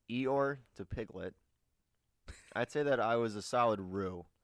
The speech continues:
I was in the ballpark of Roo when I first watched the movie. Very sad, very distraught, very concerned. And it was, uh, one of the first movies I watched where I felt really bad for what was going on.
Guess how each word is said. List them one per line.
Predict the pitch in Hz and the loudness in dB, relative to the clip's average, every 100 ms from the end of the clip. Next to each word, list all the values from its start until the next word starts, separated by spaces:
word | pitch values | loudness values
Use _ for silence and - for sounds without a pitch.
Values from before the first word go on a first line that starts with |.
| _ _ - | _ _ -6
I | |
was | 127 | -4
in | 147 | -2
the | |
ballpark | 101 110 110 107 107 | 2 2 2 0 -2
of | 87 80 | -4 -8
Roo | 87 85 82 | -8 -6 -8
when | 82 87 | -10 -10
I | |
first | 87 90 - | -10 -12 -8
watched | 87 82 - | -8 -8 -10
the | |
movie. | 90 92 80 80 - _ _ _ _ _ _ _ - | -12 -14 -14 -18 -20 _ _ _ _ _ _ _ -6
Very | 101 98 | -2 -2
sad, | 90 95 87 90 98 117 _ _ _ _ | -4 -4 -2 -2 -4 -10 _ _ _ _
very | - 92 90 | -6 -6 -6
distraught, | 87 - 90 90 | -10 -8 -4 -2
very | 69 95 101 | -2 -4 -4
concerned. | 101 95 - 92 87 95 - _ _ _ _ _ _ _ | -8 -12 -10 -8 -8 -12 -16 _ _ _ _ _ _ _
And | 90 87 | -12 -10
it | 87 80 | -8 -6
was, | 92 90 | -6 -4
uh, | 95 | -4
one | 98 117 | -2 -4
of | |
the | 117 | -6
first | - - | -8 -10
movies | 147 147 147 | -10 -8 -4
I | |
watched | 147 147 160 - | -4 -4 -6 -8
where | 139 143 | -8 -8
I | |
felt | - 156 | -8 -6
really | 151 156 | -4 -4
bad | 143 151 - | -2 -4 -4
for | 139 | -6
what | 147 | -6
was | 143 | -6
going | 139 156 160 | -8 -8 -8
on. | 165 160 | -8 -8